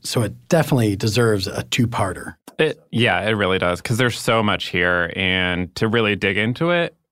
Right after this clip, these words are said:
Speaker 2: would be impossible to cram into one episode. So it's our first two-part park, fittingly. As,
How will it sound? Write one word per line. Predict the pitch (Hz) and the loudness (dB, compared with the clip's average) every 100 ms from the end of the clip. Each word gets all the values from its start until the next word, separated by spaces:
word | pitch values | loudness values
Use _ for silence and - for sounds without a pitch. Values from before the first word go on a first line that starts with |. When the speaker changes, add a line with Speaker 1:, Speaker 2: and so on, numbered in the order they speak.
| _ | _
Speaker 2:
would | 98 107 104 101 101 98 92 - _ _ - 101 107 | -2 0 2 2 2 0 -2 -6 _ _ -14 -10 -6
be | 107 107 | 0 0
impossible | 90 92 87 - | 0 -2 -2 -2
to | 92 | -6
cram | 92 87 87 | -4 -4 -4
into | 85 | -4
one | 85 82 | -4 -4
episode. | - - - - - | -4 -8 -10 -10 -10
So | - 101 90 - | -6 -4 -2 -4
it's | 117 - - - | -6 -6 -10 -4
our | 98 92 90 92 _ _ _ _ | 0 2 0 -2 _ _ _ _
first | - 165 - - | 0 2 0 -4
two-part | 185 190 - 139 135 - - | -2 0 0 0 0 -4 -4
park, | 120 92 82 - _ | 0 0 -2 -12 _
fittingly. | - 95 90 90 113 180 - _ _ _ _ _ _ - | -4 -2 -2 -2 -2 -4 -10 _ _ _ _ _ _ -2
As, | 95 92 90 - | 0 -2 -8 -18